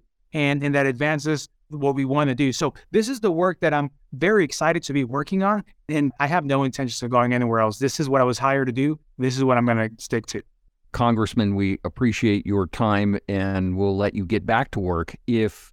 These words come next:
Speaker 2: our listeners wanna follow what you're doing in Congress, where can they find you online or on social media?
Speaker 1: The best way to look for us is gonna be, of course, in all the social media platforms.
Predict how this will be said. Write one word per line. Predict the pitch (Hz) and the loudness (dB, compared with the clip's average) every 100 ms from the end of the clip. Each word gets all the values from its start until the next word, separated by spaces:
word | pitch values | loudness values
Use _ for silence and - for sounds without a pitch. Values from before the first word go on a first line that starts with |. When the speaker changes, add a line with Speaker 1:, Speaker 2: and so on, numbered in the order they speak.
| _ | _
Speaker 2:
our | 123 131 | 0 4
listeners | 139 - 135 104 | 2 2 -2 0
wanna | 117 117 | 2 0
follow | - 127 123 120 113 110 - | 2 4 4 4 2 -2 -4
what | 101 117 | -2 0
you're | 113 104 | -2 -4
doing | 95 113 117 110 | 0 2 2 0
in | 98 | 0
Congress, | - 117 123 135 131 - | 0 2 2 2 0 -8
where | - 92 120 | -6 0 0
can | - 113 | 2 0
they | 110 | 0
find | 107 120 110 110 | 0 0 0 0
you | 104 101 | 0 0
online | 107 101 104 110 117 - | 0 0 0 0 0 -2
or | 98 98 | -2 0
on | 98 | 0
social | - 107 113 | 0 -4 0
media? | 107 120 92 - - _ _ _ _ | 0 0 0 -6 -10 _ _ _ _
Speaker 1:
The | 151 | -2
best | 156 190 - | 2 0 2
way | 190 | 2
to | 180 160 - _ | 2 0 -4 _
look | 139 151 175 - | -4 -2 -2 -4
for | 175 185 | -2 0
us | 214 - _ _ - | -2 -6 _ _ -8
is | 139 | -4
gonna | 156 160 143 | 0 0 2
be, | 160 | 2
of | 156 - | 2 0
course, | 175 156 | -2 0
in | 143 | 0
all | 151 | 0
the | 143 | 0
social | 135 156 156 151 | -2 -2 -2 -2
media | 139 160 160 151 | -2 0 2 0
platforms. | 151 170 160 - 165 160 160 151 - | 0 0 0 -2 -4 -2 -2 -6 -12